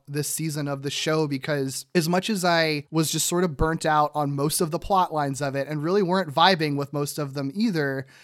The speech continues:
I think that this is a season that feels like they were taking bigger swings than I think they needed to. Like, they weren't coasting. I don't think, I didn't love a lot of the storytelling,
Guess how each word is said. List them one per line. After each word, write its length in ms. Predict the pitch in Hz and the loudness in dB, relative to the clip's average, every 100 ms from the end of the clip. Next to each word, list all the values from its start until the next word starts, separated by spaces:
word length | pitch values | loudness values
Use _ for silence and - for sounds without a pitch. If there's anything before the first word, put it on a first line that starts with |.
| - _ | -20 _
I 120 | 180 | 2
think 300 | 185 220 226 | 2 2 2
that 200 | 240 208 | 2 2
this 180 | 190 220 | 0 0
is 140 | 214 226 | 0 0
a 60 | |
season 540 | - - 269 320 277 180 | -2 2 0 2 0 2
that 260 | 202 190 | 0 0
feels 360 | - 196 202 190 | 2 4 4 4
like 200 | 180 151 | 0 2
they 160 | 180 | 4
were 120 | 185 185 | 4 4
taking 380 | 220 226 262 | 2 2 2
bigger 300 | 170 180 180 | 4 4 4
swings 420 | 175 - 151 165 165 | 0 -2 -2 0 0
than 100 | 160 | -2
I 60 | |
think 160 | 151 156 | -2 -4
they 140 | 165 | -2
needed 320 | 139 127 151 | -2 -4 -6
to. 240 | 151 190 196 | -6 -4 0
Like, 260 | 170 147 - - - - | 0 -2 -8 -20 -20 2
they 160 | 185 | 4
weren't 460 | 156 185 240 - - | 4 2 2 0 -8
coasting. 580 | - 160 - 131 113 117 | -2 0 0 -4 -10 -6
I 100 | 156 | -2
don't 180 | 208 202 | -2 0
think, 220 | 196 175 | -2 0
I 80 | 165 | 0
didn't 180 | 202 180 | 0 0
love 160 | 175 | 0
a 40 | 165 | 0
lot 160 | 165 | -2
of 60 | 151 | -2
the 40 | 139 | -6
storytelling, 800 | - 214 208 180 156 151 143 | 0 0 0 0 0 0 -2